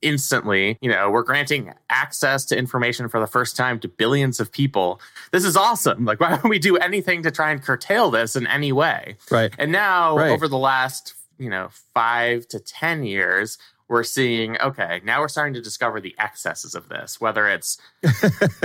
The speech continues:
Speaker 1: consequences, uh, you know, to people's personal privacy or what we've seen with Russian disinformation campaigns.
Speaker 2: Right. It could be the end of democracy.
Speaker 1: Yeah. China stealing
Speaker 2: <laughs>
Speaker 1: trade secrets.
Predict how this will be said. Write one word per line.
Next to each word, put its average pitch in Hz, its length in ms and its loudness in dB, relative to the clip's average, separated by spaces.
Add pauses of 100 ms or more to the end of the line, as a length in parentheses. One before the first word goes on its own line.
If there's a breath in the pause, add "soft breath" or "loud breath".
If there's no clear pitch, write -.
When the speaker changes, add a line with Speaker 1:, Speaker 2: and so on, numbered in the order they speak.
Speaker 1:
consequences, 170 680 0
uh, 117 340 4
you 120 160 -8
know, 101 220 0
to - 140 -6
people's 117 260 -2
personal 120 400 -2
privacy 131 880 0 (100)
or 104 600 4 (120)
what 104 140 0
we've 92 160 -6
seen 107 420 -4
with 92 280 0
Russian 104 380 -4
disinformation 107 800 -2
campaigns. 117 1040 -4 (100)
Speaker 2:
Right. 143 360 2
It 196 160 0
could 139 160 2
be 127 140 4
the 139 160 4
end 113 160 4
of 143 80 4
democracy. 175 640 2
Speaker 1:
Yeah. 220 560 4 (160)
China 156 260 4
stealing 147 400 4
Speaker 2:
<laughs> 170 100 2
Speaker 1:
trade 185 420 2
secrets. 151 760 0